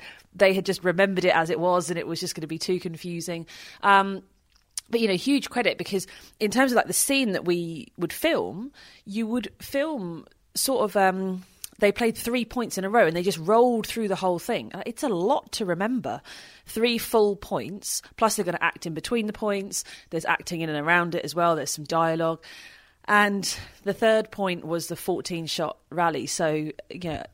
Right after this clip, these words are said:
it's unbelievably impressive. I mean, to be honest, I couldn't remember it, and I had it written down in front of me, every shot <laughs> of every rally. Um, but they were so, so good. So, yeah, it's been really, really fun.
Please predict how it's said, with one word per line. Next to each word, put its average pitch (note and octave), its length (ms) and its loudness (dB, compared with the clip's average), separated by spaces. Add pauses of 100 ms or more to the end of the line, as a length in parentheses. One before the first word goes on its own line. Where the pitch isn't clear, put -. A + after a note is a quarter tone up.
it's F3+ 280 -6
unbelievably F#3 640 2
impressive. D3+ 520 -6
I E3 80 0
mean, F3 140 -4
to - 100 -8
be A3 60 2
honest, G#3 220 0
I F#3 140 4
couldn't E3+ 240 -8
remember C#3 400 -8
it, C3+ 140 -6 (240)
and E3+ 100 2
I F3 60 8
had E3+ 100 4
it - 80 -6
written D#3 180 -2
down D#3+ 220 6
in E3 80 -4
front F3+ 220 -2
of - 80 -14
me, C#3+ 180 -4
every E3+ 220 -2
shot - 280 -2
<laughs> - 280 -4
of G#3 240 6
every A3 400 6 (340)
rally. A3 460 10 (320)
Um, A#3+ 300 8
but A#3 100 -2
they C#4 180 4
were D4 140 -4
so, D4+ 320 -2
so D#4 320 -2
good. D#4 340 0
So, C4 220 4 (420)
yeah, G#4 380 4
it's A3+ 160 2
been C4 220 -2
really, D4 500 -4
really A#3 320 -2
fun. D#3 500 -2